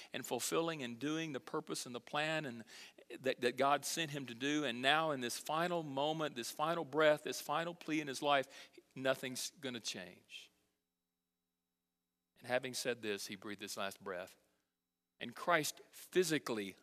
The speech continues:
literally died. He didn't just, you know,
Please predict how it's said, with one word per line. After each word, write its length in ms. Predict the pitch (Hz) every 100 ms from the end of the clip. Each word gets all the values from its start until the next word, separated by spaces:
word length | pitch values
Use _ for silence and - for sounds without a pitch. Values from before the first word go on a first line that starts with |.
| _
literally 760 | 120 127 147 180 143 107 98 - _ _ _
died. 340 | 135 110 95 - _ _ _ _ _ _ _ _ _ _ _ _ _
He 100 | 131
didn't 200 | 156 202
just, 280 | 170 190 - - _ _ _ _ _ _ _
you 80 | 147
know, 220 | 120